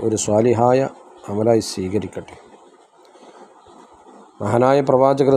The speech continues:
സ്വല്ലല്ലാഹു അലൈഹി വസല്ലമ തങ്ങളുടെ ശമായിൽ കേട്ട് പറഞ്ഞ്, വീണ്ടും വീണ്ടും പറഞ്ഞും കേട്ടും നമ്മുടെ ഹൃദയങ്ങളിൽ അവിടത്തോടുള്ള ഹുബ്ബ് അല്ലാഹു നമുക്ക് വർദ്ധിപ്പിച്ചു തരട്ടെ. മഹാനായിരിക്കുന്ന ഇമാം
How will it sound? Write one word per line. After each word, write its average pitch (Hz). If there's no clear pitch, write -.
സ്വല്ലല്ലാഹു 123
അലൈഹി 123
വസല്ലമ 117
തങ്ങളുടെ 107
ശമായിൽ 101
കേട്ട് 110
പറഞ്ഞ്, 104
വീണ്ടും 113
വീണ്ടും 131
പറഞ്ഞും 120
കേട്ടും 107
നമ്മുടെ 107
ഹൃദയങ്ങളിൽ 110
അവിടത്തോടുള്ള 131
ഹുബ്ബ് 123
അല്ലാഹു 110
നമുക്ക് 104
വർദ്ധിപ്പിച്ചു 110
തരട്ടെ. 85
മഹാനായിരിക്കുന്ന 131
ഇമാം 143